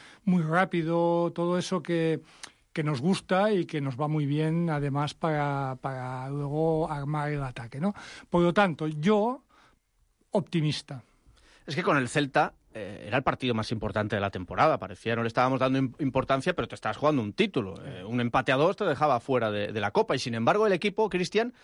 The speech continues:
Speaker 2: respondió mejor que nunca. Los que somos aquellos un poco cenizos como yo, pues estábamos con el ay, ay, ay, que ahora que llega la hora de la verdad estamos invictos, pero esto nos empatan y nos echan. Y no, no, yo me quedé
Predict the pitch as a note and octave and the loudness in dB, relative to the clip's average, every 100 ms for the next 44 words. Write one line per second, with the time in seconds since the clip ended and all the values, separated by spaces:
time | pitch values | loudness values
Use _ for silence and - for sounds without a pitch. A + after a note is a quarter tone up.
0 | - - _ C#3 C3+ - C3 A#2+ B2 D#3+ | -20 -20 _ -6 -4 -2 0 2 4 2
1 | A3+ - - A#2 A2 D#3 F#3 F#3+ A#3+ E3 | 2 -4 -8 -6 0 0 2 2 4 0
2 | B2+ A#2+ D#3 A3 G3+ G3 G3+ G3 F#3+ F#3+ | 0 -4 -2 0 0 0 0 0 0 -2
3 | F#3+ F3 F3 G3 F3 C#3 B2+ A#2+ E3 G#3 | 0 0 2 0 0 -2 0 2 4 2
4 | G#3+ D3 C3+ D3+ E3+ D#3+ D3+ C#3 C3+ D3 | 0 -4 0 2 2 0 0 0 4 4
5 | D3+ D#3 D#3+ F3 D#3+ C#3 D3 D3 D3+ C#3+ | 4 4 4 2 2 0 2 2 2 4
6 | C#3+ D3 D3 D3 D3 D#3 D#3 D3+ D3+ D3+ | 4 4 4 4 4 2 2 0 0 0
7 | D3 D#3+ F3+ F3 C3 C#3+ D3+ D3+ C#3+ D3+ | 0 0 -2 0 -2 -2 -2 -2 0 0
8 | D3+ E3 C3 A2+ B2+ G2 F#2+ - - B2+ | 0 0 0 0 -2 -2 -10 -16 -10 0
9 | C#3 G3 G#3 A2+ A2 C3+ D#3+ D#3 D#3+ F#3+ | 2 4 2 0 0 2 2 2 4 2